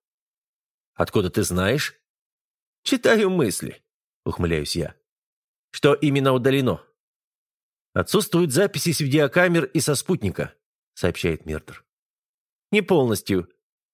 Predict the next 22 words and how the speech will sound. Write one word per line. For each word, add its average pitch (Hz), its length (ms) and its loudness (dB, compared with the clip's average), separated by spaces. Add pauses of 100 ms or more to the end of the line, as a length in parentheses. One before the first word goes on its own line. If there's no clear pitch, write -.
(120)
Стерты 156 340 2
определенные 147 680 2
часы 156 360 0
в - 40 -12
течение 135 460 0
нескольких 131 580 0
дней". 104 380 -2 (720)
"Даты?" 120 680 2 (720)
"Четыре 190 420 2
года 160 300 2
назад. 117 520 0 (400)
Сам 143 280 2
генерал 147 500 4
в 101 40 2
это 95 160 2
время 95 260 0
находился 135 640 2
на 139 120 2
задании 143 480 2
в 117 60 -2
другом 147 420 0
месте, 92 420 -4